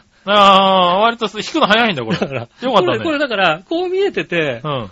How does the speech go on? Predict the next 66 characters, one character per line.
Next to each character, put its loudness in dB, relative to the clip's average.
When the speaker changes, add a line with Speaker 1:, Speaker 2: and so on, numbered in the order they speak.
Speaker 2:
こ -10
れ -4
は -4
よ -6
く -10
さ、 -2
あ -4
の、 -8
長 -2
野 -8
と -16
か -6
見、 -10
見 -12
て -8
る -10
と -12
さ、 -10
Speaker 1:
は -2
い -6
は -
い。 -8
Speaker 2:
あ、 -12
水 -16
が -6
引 -14
か -12
な -6
い -8
ん -8
じ -6
ゃ -6
な -8
い -10
の -10
っ -12
て -12
思 -6
う -4
じ -8
ゃ -12
な -14
い -16
で -20
す -14
か。 -4
Speaker 1:
ね -2
え。 -20
Speaker 2:
あ -2
れ -6
は -6
別 -10
に -12
堤 -2
防 -4
が -12
こ -8
う -16
高 -4
い -4
と -8
こ -8
に -10
あ -6
っ -20
て、 -14